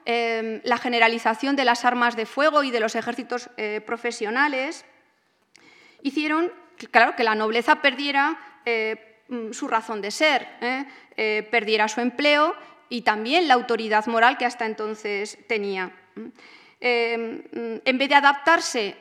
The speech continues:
a las nuevas circunstancias, al momento, eh, presente,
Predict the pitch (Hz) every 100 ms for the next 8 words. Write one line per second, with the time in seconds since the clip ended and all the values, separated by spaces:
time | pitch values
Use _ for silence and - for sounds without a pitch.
0 | - 226 220 208 214 240 247 254 254 247
1 | 247 302 320 254 226 220 214 208 208 226
2 | 220 240 247 247 - - 226 226 277 285
3 | 311 311 294